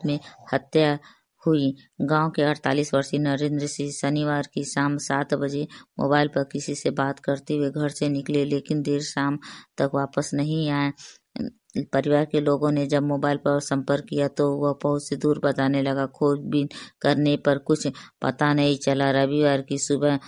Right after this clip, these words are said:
समय माता मंदिर से कुछ दूरी पर मोहरीपुर सिंघोरवा मार्ग पर प्लाटिंग में बने टीन शेड के पास नरेंद्र का शव मिला। आसपास खून से सनी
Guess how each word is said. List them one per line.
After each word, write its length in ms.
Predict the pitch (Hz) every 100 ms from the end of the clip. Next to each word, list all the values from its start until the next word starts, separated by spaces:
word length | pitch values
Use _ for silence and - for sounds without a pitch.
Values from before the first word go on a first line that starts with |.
| -
समय 340 | - - 147 147
माता 340 | 147 135 139
मंदिर 400 | 139 139 139 151
से 200 | 147 135
कुछ 260 | 131 147 156
दूरी 340 | 143 139 143
पर 220 | 143 143 139 - - - 143
मोहरीपुर 840 | 147 147 147 147 151 151 151 151
सिंघोरवा 520 | - 147 147 139 147
मार्ग 320 | 143 143 139
पर 200 | - 139 139 - - -
प्लाटिंग 400 | 139 135 156 156
में 140 | 139
बने 220 | 143 143
टीन 260 | 135 151 156
शेड 280 | - 143 139
के 180 | 147 143
पास 400 | 143 143 147 147 135 - - -
नरेंद्र 400 | 143 147 151 139
का 160 | 143 139
शव 280 | - 139
मिला। 240 | 143 139 135
आसपास 640 | - 135 147 - 135 135
खून 240 | - 147
से 180 | 147 139
सनी 440 | - 139 147 151